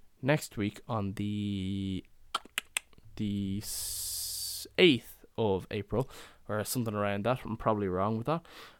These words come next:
And later on in April, we will have Gordo from the Conspiracy Guys podcast, a huge, uh, excuse me again,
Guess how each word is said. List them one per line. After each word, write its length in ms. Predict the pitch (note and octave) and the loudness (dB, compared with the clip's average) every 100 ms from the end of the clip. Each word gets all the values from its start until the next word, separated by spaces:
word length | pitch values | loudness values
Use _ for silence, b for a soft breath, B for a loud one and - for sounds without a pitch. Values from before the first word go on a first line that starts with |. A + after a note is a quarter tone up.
| - C#3 | 2 6
And 340 | C3+ B2 A#2+ | 8 8 6
later 420 | D3 G#3+ - D3 | 6 6 4 2
on 420 | B2 A#2 G2 C#3+ D#3+ - - _ _ - | 2 2 2 0 -6 -18 -20 _ _ -2
in 220 | A#2+ G2 | -2 0
April, 380 | A2 G#2 - A#2+ | -2 -2 -2 2
we 160 | A#2 | 2
will 80 | G#2+ | 2
have 580 | - - A#2 A2+ G#2+ - - - | -2 -2 0 0 0 -4 -10 0
Gordo 640 | B2+ F#3 D4 C4+ B2+ C#2+ - - - | 12 12 12 12 8 4 -4 -16 -14
from 380 | - B2+ A#2 | 2 4 6
the 420 | A2 A#2 G#2+ G#2 - _ _ | 4 2 2 2 0 _ _
Conspiracy 760 | - G#2+ - - F3+ F3+ F3 E3+ | -2 -2 -2 0 4 4 4 2
Guys 300 | D#3+ D3+ C#3+ | 4 6 6
podcast, 720 | - C3 B2+ - A#2+ A#2 A2+ B B B - | 2 2 2 0 2 4 2 B B B -6
a 60 | A2 | -4
huge, 1040 | - - - G3 G#3 G#3 D#3+ A#2+ - - - - | -4 -4 4 8 10 10 10 8 4 -8 -12 -2
uh, 420 | C2+ B1+ G1+ G1+ - _ - | 2 4 2 -2 -4 _ -10
excuse 480 | - - - G2+ A#2 | -4 -2 -2 -4 -4
me 120 | F#2 | -4
again, 340 | F#2+ C#3+ C#3 | 2 4 4